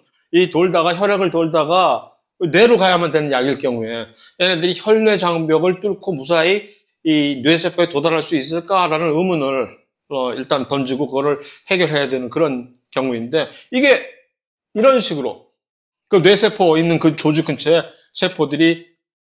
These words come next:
타이트한 정션을 이걸 활용을 아주 가-, 과도하게 해가지고서 꼼짝 못하게 아무도 못 들어가게 하는 거지.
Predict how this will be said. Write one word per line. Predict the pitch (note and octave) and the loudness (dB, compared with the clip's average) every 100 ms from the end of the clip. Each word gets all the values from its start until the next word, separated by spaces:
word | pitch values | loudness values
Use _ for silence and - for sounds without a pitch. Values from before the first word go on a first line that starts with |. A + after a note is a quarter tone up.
| _ _ _ - | _ _ _ -2
타이트한 | C#4+ D#4 - A#3 E3 | 2 2 2 -2 0
정션을 | D3+ E3+ F3 F#3+ F3 C#3+ | 0 0 2 0 2 2
이걸 | D#3 C3+ C#3+ - | 2 0 -4 -6
활용을 | G#3 G3 D#3+ A#2+ G2 - | 0 0 2 -2 -6 -12
아주 | C3 D3+ | -8 -6
가-, | - C#3+ - | -4 -6 -2
과도하게 | D#3+ D#3 C#3+ C3+ | -2 0 0 0
해가지고서 | C#3+ C3+ A#2+ A#2 D3 D3 - _ | -2 -2 -4 -6 -4 -6 -8 _
꼼짝 | - D4+ D4+ B3 | -6 -2 0 0
못하게 | F3+ D#3+ | -2 -2
아무도 | C#3+ C#3+ E3+ | -2 0 0
못 | B2+ B2+ | 0 0
들어가게 | E3+ B2 A2+ | 0 0 -2
하는 | A2+ A2+ | -10 -16
거지. | - - | -20 -20